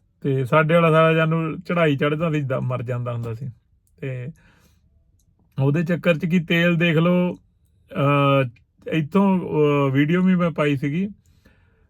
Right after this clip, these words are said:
ਇੱਥੋਂ ਜਾ ਕੇ ਕੀਰਤਪੁਰ ਸਾਹਿਬ ਤੋਂ ਬਾਅਦ ਤੇਲ ਪਵਾਇਆ ਸੀ,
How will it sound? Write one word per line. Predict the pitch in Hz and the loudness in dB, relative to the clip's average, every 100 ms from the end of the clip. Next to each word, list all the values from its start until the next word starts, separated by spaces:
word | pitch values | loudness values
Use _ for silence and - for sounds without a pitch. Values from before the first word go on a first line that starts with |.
| _ - | _ -4
ਇੱਥੋਂ | 151 139 185 | -2 0 2
ਜਾ | 170 165 | 4 4
ਕੇ | 156 170 170 165 151 | 2 0 0 -2 -4
ਕੀਰਤਪੁਰ | 175 165 147 160 165 151 | -2 -2 -2 -2 -2 0
ਸਾਹਿਬ | 170 170 165 | 0 0 0
ਤੋਂ | 180 | 0
ਬਾਅਦ | 165 185 | 0 0
ਤੇਲ | 170 170 160 | -2 -4 -2
ਪਵਾਇਆ | 143 139 135 | -2 -2 -2
ਸੀ, | 131 | -4